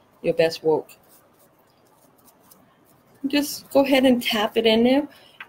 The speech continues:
On something like this, you guys, I recommend using maybe a cheaper brush.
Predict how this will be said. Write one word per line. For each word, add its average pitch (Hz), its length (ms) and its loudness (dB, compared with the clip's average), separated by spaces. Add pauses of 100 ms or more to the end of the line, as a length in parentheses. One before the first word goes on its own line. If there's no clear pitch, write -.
(220)
On 277 200 4
something 370 320 -2
like 269 180 0
this, 269 220 -4
you 277 60 -6
guys, 277 240 -2
I 254 60 -2
recommend 240 500 -2
using 233 300 -4
maybe 226 280 -2
a 208 40 -6
cheaper 226 360 -6
brush. 202 560 -2